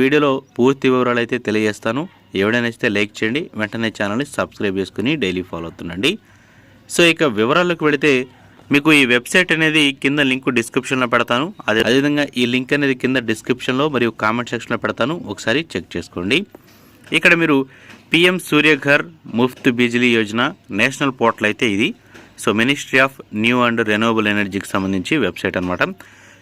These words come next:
ఇక్కడ మీకు క్విక్ లింక్స్ అని ఉంటాయి. ఇక్కడ apply for solar rooftop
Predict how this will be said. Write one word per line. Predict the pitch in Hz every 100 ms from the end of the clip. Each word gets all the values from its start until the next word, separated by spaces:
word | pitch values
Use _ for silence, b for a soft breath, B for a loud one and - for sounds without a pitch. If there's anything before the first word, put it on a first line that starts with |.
| B 147
ఇక్కడ | 170 170
మీకు | 160 160 -
క్విక్ | 151 165 - 170 - _ - 110
లింక్స్ | 127 139 147
అని | 127
ఉంటాయి. | 120 120 131 110 - 113
ఇక్కడ | 127 120 107 B B B B 110
apply | 113 139 143 139
for | 135 135 - _ - - -
solar | - 120 131 127 - - 107
rooftop | 120 120 - 135